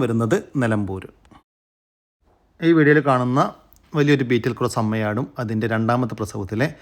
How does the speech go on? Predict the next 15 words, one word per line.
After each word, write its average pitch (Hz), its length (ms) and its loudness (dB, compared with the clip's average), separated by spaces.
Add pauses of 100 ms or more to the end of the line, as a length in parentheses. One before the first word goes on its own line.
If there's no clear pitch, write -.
(380)
അഞ്ച് 151 300 6
മാസം 120 280 4
പ്രായമുള്ള 107 440 0 (840)
മൂന്ന് 143 260 6
ബീറ്റൽ 120 260 0
ക്രോസ് 123 240 0 (100)
അടിപൊളി 117 360 0
മൂന്ന് 107 220 -2
കുട്ടികളും 101 360 -4
വിൽപ്പനക്ക്. 98 400 -8 (120)
ഇതാണ് 107 260 -2
കുട്ടികൾ. 107 320 -2 (800)
മുൻപ് 117 300 -2
കണ്ടത് 113 300 0
തള്ളയാടാണ്. 101 520 -2